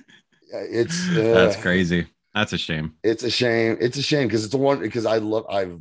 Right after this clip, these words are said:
Speaker 1: loved the show since the beginning. It's a wonderful show, and it's a,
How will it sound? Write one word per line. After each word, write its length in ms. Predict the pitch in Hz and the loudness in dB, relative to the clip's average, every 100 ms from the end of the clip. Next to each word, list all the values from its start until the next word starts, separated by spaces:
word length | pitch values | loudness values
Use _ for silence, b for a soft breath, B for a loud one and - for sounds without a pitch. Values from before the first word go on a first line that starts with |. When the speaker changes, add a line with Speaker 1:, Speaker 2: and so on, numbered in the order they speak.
| 76 | -12
Speaker 1:
loved 340 | 90 110 117 | -4 -4 -2
the 80 | 113 | -4
show 240 | - 110 | 0 -2
since 240 | 95 104 92 | -2 -8 -10
the 60 | |
beginning. 340 | 101 95 92 87 | -8 -4 -2 -2
It's 120 | 87 | -2
a 40 | 85 | -2
wonderful 460 | 80 87 87 90 | -2 -2 -2 -4
show, 280 | 82 82 80 | -2 -2 -2
and 120 | 80 | -4
it's 160 | 80 | -8
a, 60 | - | -10